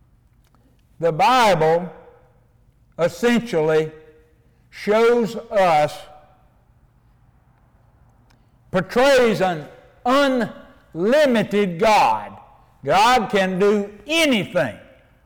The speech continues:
anytime, anywhere, anyhow. And he shows it to a group of people who can't hardly do anything.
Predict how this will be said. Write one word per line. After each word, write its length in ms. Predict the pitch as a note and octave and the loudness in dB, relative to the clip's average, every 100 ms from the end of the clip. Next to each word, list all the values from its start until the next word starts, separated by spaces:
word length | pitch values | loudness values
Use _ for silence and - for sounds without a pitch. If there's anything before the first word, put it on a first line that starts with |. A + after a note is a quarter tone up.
| _ _ _ _ _ _ | _ _ _ _ _ _
anytime, 1040 | B3+ C#4+ D4 D4+ A3 A3 G3+ D#3+ D3+ E3 G#3 - _ _ _ _ _ - | -2 0 0 -2 -2 0 0 0 -6 -12 -18 -20 _ _ _ _ _ -6
anywhere, 1400 | A#3+ C#4 C#4+ C#4 A3+ A3 A3 F#3 F3 - - - - _ - | -2 -2 -2 -2 -2 0 2 4 2 0 -6 -14 -20 _ -6
anyhow. 840 | A#3 C4 C#4 C#4 A3+ B3 A3 B2+ - - - _ _ _ _ _ _ _ _ _ _ | -2 0 0 0 0 0 0 -2 -6 -20 -20 _ _ _ _ _ _ _ _ _ _
And 220 | F#3+ G#3+ | -4 -2
he 200 | A3 B3 | 0 0
shows 680 | G#3+ - B3+ D4 C4+ A3+ D3 | -2 -2 0 2 2 0 -2
it 240 | F3+ G3+ - - _ _ _ _ _ _ _ _ _ _ _ _ _ | -4 -6 -12 -20 _ _ _ _ _ _ _ _ _ _ _ _ _
to 260 | - A3 A3 | -2 0 0
a 40 | |
group 360 | F3+ B3 C#4 A3 | 0 0 0 -2
of 160 | G#3+ - | -4 0
people 440 | C4+ C#4 G3+ G#3 | 0 0 -2 -2
who 120 | G#3+ | -2
can't 320 | - A3+ A3+ | -2 -2 -2
hardly 320 | G3+ A3 A3+ A#3 | -2 -2 0 0
do 180 | B3+ | 0
anything. 500 | C#4+ D4+ D4 - C#3+ | 0 -4 -6 -10 -14